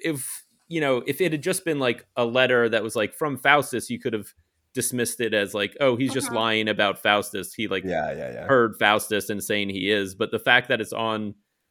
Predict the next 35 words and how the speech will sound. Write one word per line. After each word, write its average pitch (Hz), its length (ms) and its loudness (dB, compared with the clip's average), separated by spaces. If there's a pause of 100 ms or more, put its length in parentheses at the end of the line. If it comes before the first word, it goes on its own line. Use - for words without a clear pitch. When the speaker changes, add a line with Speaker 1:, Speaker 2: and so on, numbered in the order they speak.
(120)
Speaker 1:
Belgrade 120 440 6
stationery 110 600 0
when 110 200 0
he 107 120 -4
was 104 160 -6
in 101 500 -2
Serbia, 95 800 0
Speaker 3:
Yeah. - 80 -8
Speaker 1:
it's 113 200 -6
like, 104 240 -2 (240)
okay. 92 400 0 (260)
Speaker 3:
Okay. 90 460 -2 (200)
Speaker 1:
Um, 104 220 -8 (1300)
Speaker 3:
Yeah. 92 300 4
Speaker 1:
but - 40 -6
it's, - 320 -8 (500)
it's 165 260 -4
the, 175 240 2
the 185 180 0
end, 226 380 0 (100)
I, 160 260 2
I - 40 0
mean, 175 180 -2
I - 60 4
think 175 300 -4
it's, - 240 -8 (200)
it's 135 180 -4
very 135 320 2
well 123 400 2
wrapped 151 300 0
up. 156 180 0
I 135 120 2
do 143 260 -4
think 143 260 -6
it, 139 240 -2